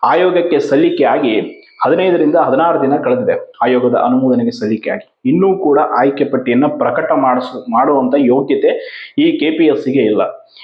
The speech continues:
ಇನ್ನು ನಾನ್ ಎಚ್ ಕೆದು ಕೂಡ ಲಿಸ್ಟ್ ಬಿಡಬೇಕು. ಬರೋಬ್ಬರಿ ಪರೀಕ್ಷೆ ಬರೆದು ಇನ್ನೊಂದು ಎರಡು ತಿಂಗಳಿಗೆ ಒಂದು ವರ್ಷ ಆಗೋಗುತ್ತೆ.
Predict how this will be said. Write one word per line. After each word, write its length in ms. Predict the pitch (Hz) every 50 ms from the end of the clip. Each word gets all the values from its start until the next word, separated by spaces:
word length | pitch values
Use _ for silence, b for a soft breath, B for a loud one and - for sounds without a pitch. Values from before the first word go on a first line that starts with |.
| B B -
ಇನ್ನು 200 | 156 196 220 208
ನಾನ್ 320 | 165 131 123 131 160 180
ಎಚ್ 180 | 180 175 - -
ಕೆದು 200 | 185 175 170 -
ಕೂಡ 160 | - 156 156
ಲಿಸ್ಟ್ 280 | 147 139 139 - - 135
ಬಿಡಬೇಕು. 500 | 127 120 113 110 104 - - - - - _ _ _ - 120
ಬರೋಬ್ಬರಿ 460 | 127 143 185 202 190 - - 170 175 185
ಪರೀಕ್ಷೆ 560 | 175 - 135 143 156 151 151 - - 156 139
ಬರೆದು 240 | 131 127 123 160 180 - - - - - 135
ಇನ್ನೊಂದು 240 | 135 135 131 123
ಎರಡು 200 | 120 127 151 165
ತಿಂಗಳಿಗೆ 440 | 165 - 143 135 123 107 104 113 139 139 B B B B B B B -
ಒಂದು 260 | 131 160 202 208 180
ವರ್ಷ 260 | 147 - - - -
ಆಗೋಗುತ್ತೆ. 540 | 175 143 139 131 123 117 107 85 - - -